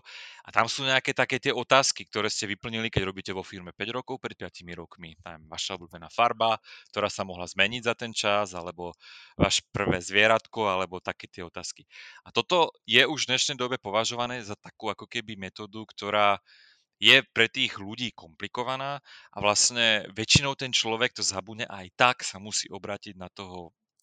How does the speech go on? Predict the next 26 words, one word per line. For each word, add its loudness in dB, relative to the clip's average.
na 4
ten, -2
na 2
ten -6
I 6
T -6
tím, 0
ktorý 4
toto -4
musí -6
riešiť. -4
A -20
práve 6
ak -12
máte 0
identity -6
manažera, -8
tak -20
vlastne -8
vy -14
si -8
to -10
heslo -8
môžete -10
resetovať -10
sám, -8